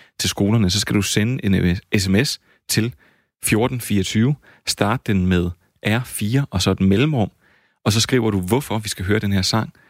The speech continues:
og så altså sangen og kunstneren. Og så vil jeg så bare sige, at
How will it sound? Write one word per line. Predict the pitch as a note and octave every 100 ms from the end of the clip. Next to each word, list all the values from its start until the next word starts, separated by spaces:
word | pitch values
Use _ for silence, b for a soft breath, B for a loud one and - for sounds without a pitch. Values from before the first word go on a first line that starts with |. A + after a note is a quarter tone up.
| b b
og | F#2+
så | F#2+
altså | E2 - G2 - _ _ _ _ _ -
sangen | - - F2+ F2 -
og | G2 F2 _ -
kunstneren. | A2+ G2 - E2 E2+ - _ _ _ _ _ _ B B B B B B _ _ _ _ _ _ _ -
Og | B2
så | C#3+
vil |
jeg | C3+
så | C3+
bare | A#2+ B2+ C3+ - -
sige, | - G#2 G2+ G2+ - _ _ -
at | G#2 -